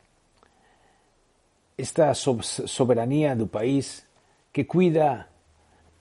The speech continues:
<clears throat> de um bom convívio das pessoas, dentro do possível. E assim a pessoa tem uma certa segurança desde o momento que nasce,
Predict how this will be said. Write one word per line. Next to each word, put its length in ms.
<clears throat> 800
de 80
um 80
bom 240
convívio 560
das 180
pessoas, 680
dentro 340
do 120
possível. 600
E 140
assim 240
a 80
pessoa 400
tem 160
uma 160
certa 340
segurança 800
desde 300
o 60
momento 340
que 100
nasce, 460